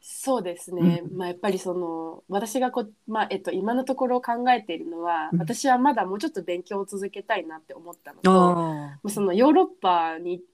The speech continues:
Speaker 1: まあ、フランスに一年行ったんですけど、まあ、
Speaker 2: うん。
Speaker 1: 一年じゃ本当に見れないことで、できないこといっ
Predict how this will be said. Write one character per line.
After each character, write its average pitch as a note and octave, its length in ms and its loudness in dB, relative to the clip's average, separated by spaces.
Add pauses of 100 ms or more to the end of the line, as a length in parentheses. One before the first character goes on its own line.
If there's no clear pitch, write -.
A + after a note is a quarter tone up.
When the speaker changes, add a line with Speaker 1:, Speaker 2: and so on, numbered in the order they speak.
Speaker 1:
ま G3+ 120 -6
あ、 F3+ 60 -8
フ G3+ 80 -6
ラ B3+ 80 2
ン D#4 60 0
ス D#4+ 100 -2
に C#4+ 100 2
一 C#4 180 -4
年 B3+ 200 0
行 G#3 80 -10
っ - 20 -20
た A3+ 180 -2
ん A3+ 60 -8
で A3 80 -4
す G#3+ 140 -14
け F3+ 80 -6
ど、 F#3 280 0
ま E3+ 100 -10
あ、 D3+ 40 -8
Speaker 2:
う F3 40 -6
ん。 - 20 -6
Speaker 1:
一 G#3+ 160 0
年 C#4 180 4
じ F#3+ 80 -4
ゃ F3 60 -4
本 F#3 240 -2
当 G#3+ 160 -4
に G#3+ 120 -2
見 G3+ 140 0
れ A3+ 120 -2
な A3+ 120 -2
い E3 80 -4
こ E3 120 -12
と - 140 -20
で、 D#3 100 -18 (180)
で G3 120 -6
き G3+ 120 -10
な G#3+ 80 -4
い - 60 -6
こ D3 80 -18
と - 80 -20
い D#3 80 -16
っ - 40 -20